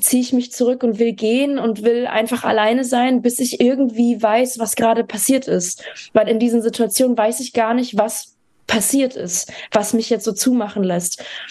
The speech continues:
Und das hat mich dann dazu gebracht, diesen Song zu schreiben und zu sagen, es gibt da diese Version von mir, die ist alles, was ich nicht sein will. Ich,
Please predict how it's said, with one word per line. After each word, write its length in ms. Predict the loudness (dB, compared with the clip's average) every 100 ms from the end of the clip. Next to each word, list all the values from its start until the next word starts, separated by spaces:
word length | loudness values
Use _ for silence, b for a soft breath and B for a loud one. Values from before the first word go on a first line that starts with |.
| B _
Und 140 | 0 2
das 140 | 0
hat 140 | 0
mich 140 | 0 0
dann 120 | 0
dazu 240 | 0 -2 -2
gebracht, 340 | -2 -2 -2
diesen 180 | -2 0
Song 280 | 0 0 0
zu 120 | -4
schreiben 440 | -4 0 0 0 0
und 180 | -2
zu 120 | -2 -2
sagen, 320 | 0 0 -2
es 160 | -2
gibt 180 | -2 0
da 80 | -2
diese 300 | 0 -2 0
Version 400 | 0 0 0 -2
von 240 | -2 0
mir, 340 | 0 0 -2 -4 B B B B B _ -2
die 160 | 0 0
ist 260 | -2 -4 0
alles, 580 | 0 2 0 -2 -6 -2
was 220 | -2 0
ich 200 | -2 0
nicht 180 | 0 0
sein 360 | 0 0 -2 0
will. 240 | 0 0
Ich, 240 | -2 -4